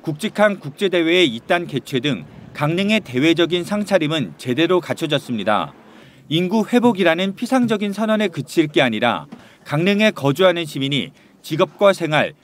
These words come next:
여가가 조화를 이루고 정말 좋은 도시에 살고 있다고 실감할 정도로 세심하고 꼼꼼한 맞춤형 정책,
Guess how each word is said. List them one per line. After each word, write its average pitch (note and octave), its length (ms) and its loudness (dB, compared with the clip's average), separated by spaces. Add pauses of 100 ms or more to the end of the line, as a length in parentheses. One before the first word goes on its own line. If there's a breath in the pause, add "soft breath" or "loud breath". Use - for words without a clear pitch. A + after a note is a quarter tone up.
(140)
여가가 E3+ 420 4
조화를 E3 500 0
이루고 A#2 400 -2 (320)
정말 F3+ 420 2
좋은 F3+ 420 0
도시에 D3+ 360 0
살고 G3+ 320 -2
있다고 D#3+ 320 2
실감할 G#3 480 4
정도로 A#2 480 0 (400)
세심하고 G#3+ 580 2
꼼꼼한 G3 800 -2
맞춤형 F3+ 500 -2
정책, B2 460 -4